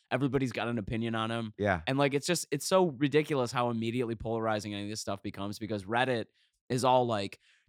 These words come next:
Speaker 1: "This was a terrible, he, here's all the things that Trump is doing wrong in this situation." And then, like, my uncle, who's, like, super duper right wing and, like, the biggest Trump supporter on the planet, is like,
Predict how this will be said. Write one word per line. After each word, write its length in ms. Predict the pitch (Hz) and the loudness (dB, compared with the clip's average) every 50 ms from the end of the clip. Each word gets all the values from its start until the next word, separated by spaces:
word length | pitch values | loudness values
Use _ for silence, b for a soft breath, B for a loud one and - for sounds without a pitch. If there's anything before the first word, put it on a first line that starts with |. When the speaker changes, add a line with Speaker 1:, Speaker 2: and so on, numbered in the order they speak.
| _ | _
Speaker 1:
"This 220 | - 180 190 185 185 | 6 6 6 6 4
was 220 | 180 175 156 143 | 2 2 2 2
a 60 | 151 117 | -2 -4
terrible, 680 | - - 165 160 170 165 156 135 151 143 131 123 - b b b b b | -2 0 4 6 6 6 6 4 4 4 2 0 -4 b b b b b
he, 200 | - 165 185 - | -4 -4 -4 -4
here's 440 | - - - 190 196 190 185 165 | -4 0 4 8 8 8 8 6
all 300 | 185 - 147 165 170 170 | 4 4 4 6 6 6
the 100 | 151 156 | 4 2
things 400 | 143 - - 151 147 151 147 139 | 0 0 0 0 2 2 2 2
that 240 | 127 139 127 117 - | 2 0 0 0 -2
Trump 320 | - - 156 143 143 135 143 | -2 0 2 2 2 2 0
is 80 | 131 | -2
doing 260 | 110 143 139 135 127 | 2 2 2 4 2
wrong 440 | 117 110 117 127 131 135 131 123 123 | 2 2 4 4 6 6 4 4 2
in 80 | 120 113 | 0 -2
this 160 | 117 120 - | -2 -2 -4
situation." 580 | - 120 - 117 113 117 120 113 113 117 95 - | -6 -4 -2 0 0 2 2 0 0 -4 -8 -6
And 160 | 82 117 127 | -4 -2 0
then, 100 | 123 123 | 0 2
like, 180 | 127 123 117 117 | 2 0 0 0
my 100 | 117 117 | -2 0
uncle, 400 | 113 120 131 127 - 127 113 107 107 | 0 2 0 0 2 0 0 0 0
who's, 180 | 113 104 95 107 | -2 -4 -4 -4
like, 140 | 101 98 | -4 -4
super 360 | - - - 123 113 113 113 104 | -6 -6 -4 -4 -2 0 -2 -2
duper 420 | 92 107 107 98 110 104 95 90 - - | 0 -2 -2 -2 -2 -4 -4 -4 -4 -2
right 200 | 101 104 104 92 | -2 0 0 0
wing 300 | 90 101 104 101 98 95 | -2 -2 -2 -2 -2 -4
and, 80 | 90 90 | -4 -6
like, 240 | 90 92 87 87 | -6 -8 -10 -12
the 80 | 92 90 | -14 -10
biggest 260 | - 104 98 101 92 | -6 -6 -4 -4 -6
Trump 200 | - 107 92 90 | -6 -8 -8 -8
supporter 300 | - 92 85 92 90 90 | -10 -10 -8 -8 -6 -6
on 80 | 87 87 | -6 -8
the 60 | 85 | -10
planet, 380 | - - 90 90 90 87 80 - b b b b b b | -10 -10 -8 -8 -8 -8 -10 -14 b b b b b b
is 140 | 113 107 - | -4 -2 0
like, 260 | 113 107 101 - - | 0 0 0 -2 -6